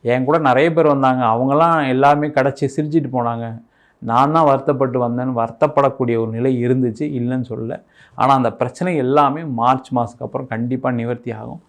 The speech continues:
திருப்பி அப்ளை பண்ணுங்க. கண்டிப்பா வெளிநாடு வாய்ப்புகள் உறுதியா உண்டு. வெளிநாட்டிலே இருக்கீங்க அப்படின்னா, கண்டிப்பா அடுத்த, கடந்த ஒன்றரை வருஷத்துல உங்களுடைய இன்வெஸ்ட்மெண்ட்டை இழக்கக்கூடிய ஒரு சூழ்நிலை சில பேருக்கு இருந்திருக்கு. யாருக்கா உதவி பண்ணியிருப்பீங்க, ஏதாவது ஒரு இடம் வாங்கியிருப்பீங்க,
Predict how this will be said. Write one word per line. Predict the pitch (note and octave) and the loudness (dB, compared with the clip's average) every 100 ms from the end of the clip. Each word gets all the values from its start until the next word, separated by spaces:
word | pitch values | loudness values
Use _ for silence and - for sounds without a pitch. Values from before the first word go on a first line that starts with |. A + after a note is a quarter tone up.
| _ _ _ | _ _ _
திருப்பி | D#3+ F3 F3 | -2 2 4
அப்ளை | C#3+ B2+ D3+ | 4 4 2
பண்ணுங்க. | C3+ A#2+ A#2+ C3 | 2 0 -2 -2
கண்டிப்பா | A2 A#2 A#2 B2 | -2 -2 0 0
வெளிநாடு | A2+ A#2 B2 A2+ | 0 -2 -2 -2
வாய்ப்புகள் | A2+ G#2+ A#2 G#2+ | -2 -4 -4 -4
உறுதியா | G#2+ A2 A#2+ A#2+ | -6 -4 0 0
உண்டு. | G#2+ G#2+ A2 - _ _ _ A#2 | 0 -6 -8 -10 _ _ _ -2
வெளிநாட்டிலே | B2+ D3 E3 D#3 D3+ F3+ D#3 | 2 4 4 2 4 4 6
இருக்கீங்க | D3+ D3+ D#3 D3+ C3 | 4 0 -2 0 0
அப்படின்னா, | A2 A#2+ E3 - | 0 -6 -8 -8
கண்டிப்பா | B2 B2+ D#3 D#3 D3 | -6 -2 -2 2 4
அடுத்த, | A#2+ B2 B2 | 4 0 -2
கடந்த | A#2+ C#3 D3 C3 | 0 2 4 4
ஒன்றரை | B2 C3 D#3 D3 | 2 0 0 0
வருஷத்துல | C#3 C#3 D#3 | -2 -2 -2
உங்களுடைய | D3 B2+ B2 A#2+ D3+ | 0 0 0 0 0
இன்வெஸ்ட்மெண்ட்டை | F#3+ G3 G3 E3 D3+ D3+ C3+ | 2 0 0 -4 0 0 2
இழக்கக்கூடிய | C#3 D#3 D3+ C#3 C3 | 2 0 -2 0 -2
ஒரு | A#2+ A#2 | -2 -4
சூழ்நிலை | B2+ B2+ B2+ B2 | -4 -2 -2 -2
சில | A#2+ A2 | -4 -4
பேருக்கு | B2 A#2+ A#2+ | -6 -6 -6
இருந்திருக்கு. | A#2 A#2 A#2+ - _ _ _ _ A2 | -6 -6 -10 -18 _ _ _ _ 0
யாருக்கா | G#2+ G#2+ | 0 4
உதவி | C3+ C3 C3+ | 4 6 4
பண்ணியிருப்பீங்க, | C3 B2 A#2+ A#2 A#2+ B2 B2 | 2 -2 -4 -4 -6 -4 -6
ஏதாவது | A#2+ B2 | -2 0
ஒரு | B2+ B2 | 2 2
இடம் | A#2 B2+ | 2 0
வாங்கியிருப்பீங்க, | A#2+ A#2+ A2 A#2 A#2+ A#2+ A#2+ | -2 -4 -6 -6 -8 -10 -14